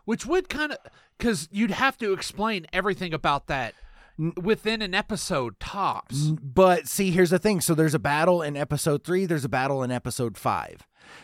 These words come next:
Speaker 2: So in episode four, it's the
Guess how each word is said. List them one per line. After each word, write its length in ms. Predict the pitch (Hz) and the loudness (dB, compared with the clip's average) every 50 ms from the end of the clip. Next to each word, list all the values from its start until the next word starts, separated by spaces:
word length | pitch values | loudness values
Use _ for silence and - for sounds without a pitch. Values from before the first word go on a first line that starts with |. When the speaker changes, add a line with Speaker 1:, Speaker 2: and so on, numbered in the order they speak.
| - | -8
Speaker 2:
So 260 | - - - 208 190 190 | -2 2 4 6 6 6
in 100 | 180 180 | 4 4
episode 600 | - 185 196 - 190 180 - - 202 180 160 127 | 4 2 4 4 2 2 4 6 6 6 6 4
four, 460 | - - 240 247 226 208 190 185 180 | 2 2 4 6 8 8 8 6 6
it's 340 | - 160 180 170 - - - | 4 4 4 4 2 0 -2
the 460 | - 160 175 165 160 156 156 147 139 | 4 6 6 8 8 8 8 6 4